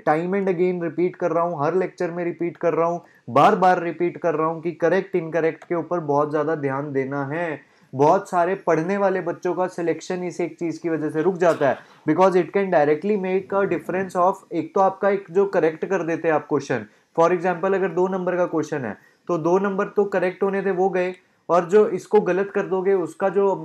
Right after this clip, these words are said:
नेगेटिव जाएगा, for example अगर सिक्स पॉइंट सिक्स सेवन नेगेटिव गया तो टू पॉइंट सिक्स सेवन का नुकसान अपने को हो गया, ठीक है। तो ये बहुत मेजर नुकसान होता है एक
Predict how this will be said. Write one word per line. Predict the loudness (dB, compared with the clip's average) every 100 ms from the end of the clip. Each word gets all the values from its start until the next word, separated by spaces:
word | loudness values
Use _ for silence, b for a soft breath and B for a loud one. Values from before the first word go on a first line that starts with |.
| -6
नेगेटिव | -4 -2 -2 0
जाएगा, | 0 0 0 0
for | -2
example | -2 -4 -2 -2 -2
अगर | -4
सिक्स | -6 -10 -8 -4
पॉइंट | -4 -4 -4 -4
सिक्स | -8 -6
सेवन | -4 -4 -4
नेगेटिव | -6 -4 -4 -2
गया | 0 -2 b b b _
तो | 4 4 2 -2
टू | -2 2
पॉइंट | 0 0
सिक्स | -4 -4 -2
सेवन | -2 -2
का | -4
नुकसान | -6 -8 -6 -6
अपने | -6 -6 -4
को | 0 0
हो |
गया, | 0 -4 -6 _ _ _
ठीक | -2 0
है। | 0 -2 0
तो |
ये | 2
बहुत | 2 0 0
मेजर | -4 -2 -2
नुकसान | -2 -6 -6 -6
होता | -6 -6 -4
है | -2 -2
एक | -4 -2